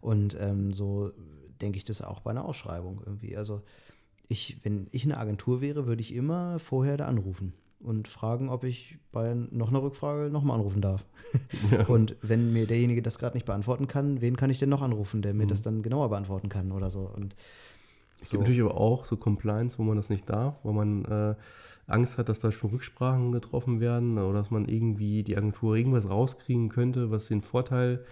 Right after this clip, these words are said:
Speaker 2: verschafft im Gegensatz zu anderen Agenturen. Und deswegen ist ja oft, äh, bei größeren Unternehmen, dass, äh, diese Ausschreibung so geregelt, dass das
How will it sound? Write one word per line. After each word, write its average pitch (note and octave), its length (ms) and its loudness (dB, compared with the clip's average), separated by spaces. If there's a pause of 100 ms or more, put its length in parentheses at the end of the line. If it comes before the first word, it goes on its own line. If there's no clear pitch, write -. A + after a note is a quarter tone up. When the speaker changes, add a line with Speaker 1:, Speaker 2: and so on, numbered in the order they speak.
(240)
Speaker 2:
verschafft B2+ 540 -2
im A#2 160 -4
Gegensatz A2 320 2
zu - 80 -6
anderen B2+ 220 2
Agenturen. C#3 540 0 (580)
Und G#2+ 80 0
deswegen A2+ 220 4
ist A2 100 0
ja - 120 2
oft, - 420 -2
äh, A2+ 200 4
bei G#2+ 140 2
größeren A2 360 0
Unternehmen, A2+ 260 2
dass, G#2+ 220 -2
äh, A2 160 0
diese G#2+ 220 2
Ausschreibung A2 340 2
so A2 100 4
geregelt, A#2 420 4
dass G#2 140 -2
das G#2+ 240 -4